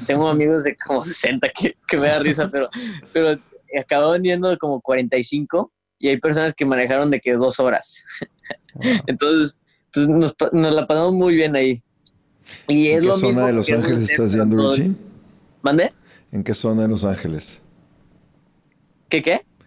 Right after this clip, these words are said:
Speaker 3: ¿En qué zona de Los Ángeles estás?
Speaker 1: Ah, en Orange County.
Speaker 2: Mm.
Speaker 3: En Orange County.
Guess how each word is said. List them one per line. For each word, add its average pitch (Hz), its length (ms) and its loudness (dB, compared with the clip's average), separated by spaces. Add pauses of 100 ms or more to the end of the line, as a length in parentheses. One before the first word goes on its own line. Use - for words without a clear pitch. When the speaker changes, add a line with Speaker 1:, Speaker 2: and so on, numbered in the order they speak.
Speaker 3:
¿En 98 120 -2
qué 120 120 -2
zona 123 280 0
de 123 80 2
Los 104 180 2
Ángeles 98 340 2
estás? 87 460 0 (100)
Speaker 1:
Ah, 165 280 0
en 151 240 -2
Orange 170 340 0
County. 131 280 -4 (680)
Speaker 2:
Mm. 104 360 -16
Speaker 3:
En 92 100 -20
Orange 85 240 -20
County. 80 260 -20